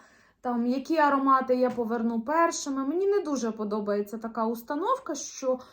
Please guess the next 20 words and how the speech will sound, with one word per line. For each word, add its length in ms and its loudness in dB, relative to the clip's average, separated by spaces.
щось 420 -4
має 320 4
проп-, 560 -6
пропасти, 720 2
особливо, 580 -2
що 380 -2
я 220 2
уявляю, 600 4
які 280 -4
ситуації 720 2
<laughs> 160 6
можуть 320 -2
бути, 280 -6
чого 380 -2
щось 320 -4
може 320 0
пропасти 680 -4
в 80 -8
наш 320 -8
час. 400 -10